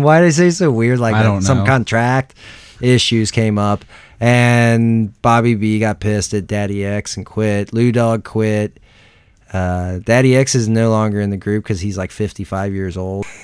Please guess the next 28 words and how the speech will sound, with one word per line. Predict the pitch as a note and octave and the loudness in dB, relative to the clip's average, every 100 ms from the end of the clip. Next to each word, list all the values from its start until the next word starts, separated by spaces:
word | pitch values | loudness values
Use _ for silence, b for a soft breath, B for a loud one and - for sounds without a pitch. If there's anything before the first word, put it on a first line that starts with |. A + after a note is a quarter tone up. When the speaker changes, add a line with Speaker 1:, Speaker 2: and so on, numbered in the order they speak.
| B B B B - A#2+ | B B B B -16 -8
Speaker 2:
Yeah, | A#2 A#2+ G2+ | -6 -6 -6
I | F#2 | -6
mean | F#2 | -4
Speaker 1:
So | F#2+ | 2
they, | F#3+ A3+ | 6 6
like, | A3 | 6
broke | F#3 G3+ F3+ | 4 4 4
up | F#3+ | 2
for | F3 | 2
a | E3+ | 4
while, | D3+ D#3+ | 6 6
but | D3 C#3+ | 4 2
then, | D3 | 4
like, | D3 C3 | 2 2
D-Loc | D3 D3+ D3+ | 2 4 2
and | C3 B2+ A#2+ A2 | 2 0 -2 -6
Johnny | - C3 C3 | -2 0 2
Richter | B2 B2+ A#2 B2 | 2 0 0 -2
and | G#2+ | 0
Saint | B2 B2+ | -2 -2
Dog | B2 A2+ A2 | 0 0 0
were | G#2+ | -2
like, | G#2 G#2 | -2 -2
"Let's | A2+ A2 | -2 -2
get | B2 G#2+ | -6 -4
this | G#2 | -6
back | G2+ G2 - | -4 -6 -8
together." | G2+ A2+ A#2 - - | -4 -2 -2 -6 -18